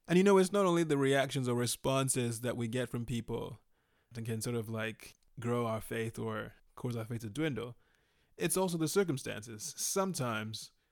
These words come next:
we might look around at the circumstances, and even though we have faith in a person, we sometimes project the limitations of our imagination onto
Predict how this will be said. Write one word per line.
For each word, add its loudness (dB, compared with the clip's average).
we -2
might 2
look 2
around 4
at -2
the -2
circumstances, -4
and -4
even 2
though 4
we 2
have 2
faith -2
in -4
a -6
person, -10
we -2
sometimes 0
project -2
the 0
limitations 2
of 0
our 2
imagination -2
onto 0